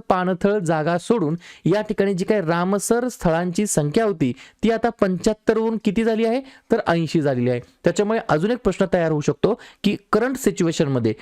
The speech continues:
वर्तमानमध्ये भारतामध्ये रामसर स्थळांची यादी किंवा संख्या किती आहे, तर टोटल या ठिकाणी ऐंशी पर्यंत पोहोचलेली आहे. तर या ठिकाणी हे जे काही, अ, नवीन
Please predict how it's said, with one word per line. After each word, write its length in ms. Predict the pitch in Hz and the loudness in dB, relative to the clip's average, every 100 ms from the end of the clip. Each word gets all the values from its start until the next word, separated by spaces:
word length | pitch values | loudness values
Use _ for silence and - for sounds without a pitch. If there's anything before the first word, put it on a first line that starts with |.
| - - | -4 0
वर्तमानमध्ये 760 | 147 175 226 226 226 226 247 | 0 0 0 0 0 0 0
भारतामध्ये 720 | 180 151 156 202 196 190 220 | 0 -2 0 0 0 0 0
रामसर 520 | 165 156 175 - 202 | 0 0 0 0 -2
स्थळांची 560 | 214 175 160 156 196 190 | 0 0 0 0 0 2
यादी 320 | 151 135 170 | 0 0 -2
किंवा 220 | - 160 | 0 -2
संख्या 360 | 160 156 143 165 | 0 0 0 0
किती 240 | 196 175 | 0 0
आहे, 160 | 196 262 | -2 -2
तर 320 | - - 202 - | -8 -4 -2 0
टोटल 260 | 190 208 226 | 0 0 0
या 120 | 180 | 0
ठिकाणी 300 | 160 175 202 - | -2 -2 0 0
ऐंशी 180 | 165 160 | 0 0
पर्यंत 360 | 170 139 165 302 | 0 0 0 0
पोहोचलेली 500 | 190 143 131 123 123 | 0 0 0 0 0
आहे. 160 | 127 123 - - - | 0 -4 -10 -6 0
तर 60 | 185 | 0
या 140 | 208 | 0
ठिकाणी 260 | 214 233 226 | 0 0 0
हे 140 | 185 | 0
जे 120 | 185 | 0
काही, 260 | 226 233 254 - - | 0 -2 -2 -8 -4
अ, 40 | 165 | 0
नवीन 480 | 160 160 170 180 | 0 0 0 0